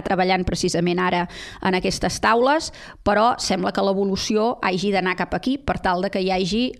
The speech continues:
unes competències que les exerceixi algun organisme, que no necessàriament ha de ser, eh, la mateixa fórmula que té l'àrea metropolitana, perquè al llarg, diguem, de, de la geografia mundial, podríem dir,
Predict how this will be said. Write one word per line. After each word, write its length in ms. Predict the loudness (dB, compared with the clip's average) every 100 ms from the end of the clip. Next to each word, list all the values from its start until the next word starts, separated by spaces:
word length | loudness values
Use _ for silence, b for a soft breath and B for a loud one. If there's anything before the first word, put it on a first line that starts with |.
| -4 -2
unes 220 | -2 -2
competències 720 | -2 0 2 2 0 -2 -2
que 120 | 0
les 120 | 0 0
exerceixi 680 | -2 -2 0 0 0 -2 -2 -2
algun 300 | -2 0 0 2
organisme, 600 | 2 4 2 2 -2 -2 B B -2
que 120 | 0
no 100 | 0
necessàriament 800 | 0 0 0 0 0 0 0 0
ha 100 | 0 0
de 100 | -2
ser, 220 | 0 0 0
eh, 500 | -4 -16 -16 -2 0 2 2 2 2 4
la 80 | 2
mateixa 380 | 2 0 0
fórmula 560 | 0 2 2 2 0 0
que 140 | -2 0
té 100 | 2 2
l'àrea 340 | 2 2 0
metropolitana, 720 | 0 -2 -2 0 0 2 2 0
perquè 300 | -2 0 0
al 400 | 0 0 -2 0
llarg, 340 | 2 2 0
diguem, 380 | -2 -2 0 -2 -2
de, 140 | 0 0 -4 B B B B B
de 180 | 0 2
la 120 | 4
geografia 760 | 2 2 0 2 2 4 4
mundial, 520 | 4 2 4 4 4 2
podríem 320 | 0 0 0
dir, 140 | 0